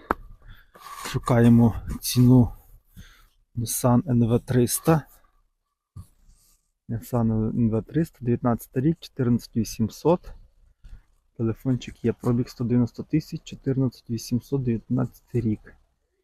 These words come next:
Телефонуйте, хто шукає собі якийсь бусик,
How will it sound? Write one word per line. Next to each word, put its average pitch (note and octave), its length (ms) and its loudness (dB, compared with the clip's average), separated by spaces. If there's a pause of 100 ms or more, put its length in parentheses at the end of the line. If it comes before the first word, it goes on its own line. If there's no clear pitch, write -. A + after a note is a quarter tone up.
(440)
Телефонуйте, C3+ 680 0
хто - 180 -4
шукає C3+ 420 2
собі B2 300 4
якийсь - 480 0
бусик, D#3 560 2